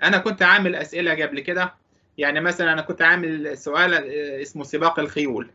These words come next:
كنت عامل مثلا حاجة خاصة باللغة الإنجليزية، كنت مثلا عامل تصويت، كنت عامل مثلا جسم الإنسان، بس عايز ده كله أحطه في فيديو. فأنا بعمل إزاي ده كله أحطه إزاي في فيديو؟ فأنا دلوقتي عامل مثلا بشرح درس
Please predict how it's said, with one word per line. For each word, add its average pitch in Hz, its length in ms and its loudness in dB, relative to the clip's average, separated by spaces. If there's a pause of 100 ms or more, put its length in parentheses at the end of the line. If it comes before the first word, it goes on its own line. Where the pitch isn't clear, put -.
(460)
كنت 147 160 -2
عامل 170 340 4
مثلا 170 320 -2
حاجة 170 240 2
خاصة 165 300 -4
باللغة 156 320 0
الإنجليزية، 147 540 0
كنت 139 240 -2
مثلا 160 320 2
عامل 160 260 6
تصويت، 156 400 -2
كنت 139 220 -6
عامل 156 420 4
مثلا 156 460 -6
جسم 165 240 -4
الإنسان، 156 520 -4 (400)
بس 170 200 -8 (200)
عايز 190 240 2
ده 185 160 4
كله 233 600 0 (420)
أحطه 214 360 2
في 151 60 -2
فيديو. 135 380 -2 (120)
فأنا 165 180 2
بعمل 190 320 4
إزاي 175 360 -2
ده 165 140 -2
كله 165 340 -4
أحطه 170 340 -8
إزاي 170 280 -4
في 156 140 -8
فيديو؟ 170 440 -2 (400)
فأنا 202 160 4
دلوقتي 190 380 2
عامل 170 360 4
مثلا 165 420 -4
بشرح 175 360 -4
درس 190 440 -2